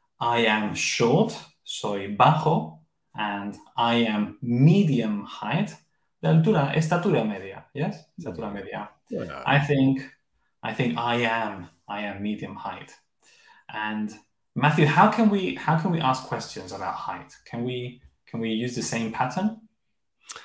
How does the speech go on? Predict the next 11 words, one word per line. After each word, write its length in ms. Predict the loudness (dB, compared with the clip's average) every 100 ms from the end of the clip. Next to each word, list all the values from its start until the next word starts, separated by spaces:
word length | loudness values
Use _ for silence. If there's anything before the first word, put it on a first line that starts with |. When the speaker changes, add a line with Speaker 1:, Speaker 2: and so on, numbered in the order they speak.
| -20 -20 -12 -8
Speaker 2:
Okay, 320 | 0 2 2
so, 400 | 2 2 4 4
uh, 240 | 6 4 4
we 100 | 0
could 200 | 0 0
change 760 | 4 6 8 6 4 0 -2 -10 _
the 80 | -6
position 560 | -2 2 4 4 2 2
of 280 | 0 0 -2
the 80 |
verb 580 | 2 6 6 6 2 0